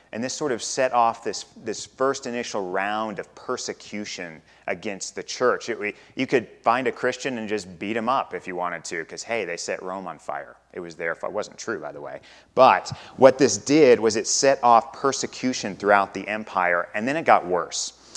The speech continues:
By a hundred ten A D, professing Christianity in the Roman Empire had become an official state capital offense. The bishop of Antioch, a pastor named Ignatius,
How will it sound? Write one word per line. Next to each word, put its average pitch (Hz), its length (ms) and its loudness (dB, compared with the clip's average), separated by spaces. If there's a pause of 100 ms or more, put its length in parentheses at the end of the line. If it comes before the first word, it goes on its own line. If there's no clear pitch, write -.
(160)
By 123 140 10
a 123 60 8
hundred 160 360 0
ten 147 280 -2
A 123 200 2
D, 117 260 0
professing 139 540 0
Christianity 110 800 -2
in 110 100 -4
the 101 80 -2
Roman 101 280 0
Empire 98 480 6 (240)
had 117 140 -2
become 120 300 2
an 110 80 -4
official 143 640 0
state - 600 0
capital 98 680 -2 (220)
offense. - 800 -6 (240)
The 110 100 2
bishop 151 380 4
of 107 140 -2
Antioch, 110 640 2
a 90 60 -10
pastor 113 500 -4
named 98 240 -8
Ignatius, 92 1000 -6